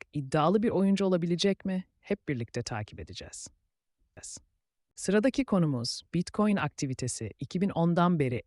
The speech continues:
en düşük seviyede konunun detaylarına bakarsak, Into the Block'un zincir üstü verilerine göre Bitcoin aktivitesi Kasım iki bin ondan bu yana en düşük seviyesine geriledi.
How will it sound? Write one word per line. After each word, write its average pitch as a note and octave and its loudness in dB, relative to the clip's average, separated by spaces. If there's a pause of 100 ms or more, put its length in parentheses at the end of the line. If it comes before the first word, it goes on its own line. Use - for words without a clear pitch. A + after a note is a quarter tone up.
en G#3 6
düşük F#3+ 0
seviyede B2 0
konunun A#2+ -4
detaylarına E3 0
bakarsak, - -4 (260)
Into F#3+ 4
the G#3 0
Block'un F3 2
zincir E3 0
üstü F3 -2
verilerine C3+ 2
göre A#2+ -4 (480)
Bitcoin F#3+ 2
aktivitesi C3+ -4
Kasım - -4
iki E3+ -8
bin F#3+ 0
ondan D#3+ 0
bu E3 0
yana B2 -2
en F#3 2
düşük E3+ -4
seviyesine C#3 -2
geriledi. A2 -6